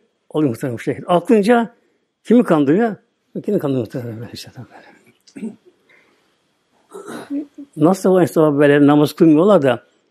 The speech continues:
efendim işte, "Bize görevimiz var. Bu da kutsaldır." diyor, "Görevimiz kutsaldır." böyle diyor.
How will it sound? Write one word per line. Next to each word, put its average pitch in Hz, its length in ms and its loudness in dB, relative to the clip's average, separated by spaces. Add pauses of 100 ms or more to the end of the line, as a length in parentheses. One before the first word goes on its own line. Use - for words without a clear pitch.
(400)
efendim 180 220 -2
işte, 165 260 -2
"Bize 190 200 2
görevimiz 165 560 4
var. 147 300 0 (440)
Bu 170 220 -2
da 175 160 4
kutsaldır." 165 600 2
diyor, 139 120 4
"Görevimiz 143 320 2
kutsaldır." 135 540 0
böyle 120 220 -2
diyor. 170 320 0